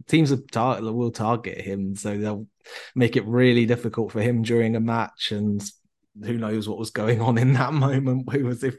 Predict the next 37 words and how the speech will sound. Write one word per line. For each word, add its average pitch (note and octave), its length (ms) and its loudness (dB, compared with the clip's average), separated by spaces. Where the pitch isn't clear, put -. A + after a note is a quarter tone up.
someone A#2 340 -2
was B2 140 2
winding A#2+ 400 0
him A#2+ 160 -2
up G#2+ 140 -4
or A#2+ 100 -4
something, A#2 280 -2
I A#2 60 -4
don't A2+ 240 -4
know. G#2 240 -6
But G2+ 280 -10
he G#2+ 60 -4
seems B2+ 340 2
to, B2 220 4
um, A#2 500 2
he C3+ 80 -10
seems B2 320 -2
to A#2+ 120 -4
have A2+ 120 -4
missed C3 340 0
quite A#2+ 220 -2
a - 20 -6
few A2+ 160 -2
games A2 440 -2
for A2+ 160 -2
an A2+ 80 0
attacking - 480 -6
midfielder A2 560 -4
who A2+ 100 -4
you G#2+ 220 -4
don't G#2+ 340 -8
really A2 500 -4
expect - 760 -8
to A#2 100 -2
be A2 200 -2
picking A2 380 -6
up, G#2+ 180 -8